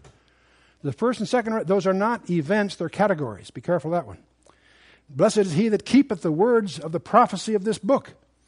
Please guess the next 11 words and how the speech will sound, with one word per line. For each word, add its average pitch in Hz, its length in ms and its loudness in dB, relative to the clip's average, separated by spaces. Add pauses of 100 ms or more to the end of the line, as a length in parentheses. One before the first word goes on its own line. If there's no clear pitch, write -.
(680)
And, 160 400 -2 (540)
"Blessed 160 260 -2
are 160 140 2
they 160 180 2
that 147 160 -4
wash 143 240 -6
their 139 120 -2
robes," 104 340 -6 (160)
in 135 100 -4
chapter 123 240 -6
twenty-two. 127 380 -8